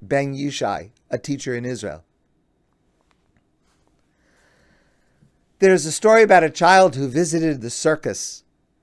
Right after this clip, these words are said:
and he saw a large elephant tethered to a very small stake in the ground, keeping him in place. And the child asked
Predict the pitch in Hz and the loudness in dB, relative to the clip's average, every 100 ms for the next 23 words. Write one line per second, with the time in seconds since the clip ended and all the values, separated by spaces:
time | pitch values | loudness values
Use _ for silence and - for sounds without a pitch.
0 | _ 139 143 139 123 185 180 175 180 143 | _ -4 -4 -4 -4 2 6 6 6 0
1 | 135 135 139 165 240 285 294 269 247 208 | -2 -2 0 4 6 6 4 4 2 0
2 | - _ 220 240 214 151 110 - _ _ | -6 _ 4 6 6 2 -8 -12 _ _
3 | _ _ _ _ _ _ - - 214 214 | _ _ _ _ _ _ -18 0 2 4
4 | 180 165 151 156 _ _ - 175 - 170 | 4 4 0 -12 _ _ -6 -2 -2 0
5 | 240 - 233 240 202 - 196 185 202 202 | 0 2 2 0 -2 -4 -2 4 6 8
6 | 208 175 - - - 180 - - - 147 | 6 0 -6 -2 2 2 0 -10 -8 -4
7 | 139 143 147 135 104 98 - 175 165 147 | -2 0 0 0 -4 -8 -8 -8 -6 -6
8 | 143 139 120 120 113 78 - - _ _ | -8 -8 -10 -8 -8 -8 -18 -20 _ _
9 | _ _ _ _ _ _ _ _ _ _ | _ _ _ _ _ _ _ _ _ _
10 | _ _ - - _ _ _ _ _ _ | _ _ -20 -20 _ _ _ _ _ _
11 | _ _ _ _ _ - 151 - 233 294 | _ _ _ _ _ -8 -6 -2 0 2
12 | 311 226 165 151 - _ 170 214 254 - | 4 4 4 0 -8 _ 0 2 0 -2
13 | - - | -12 -20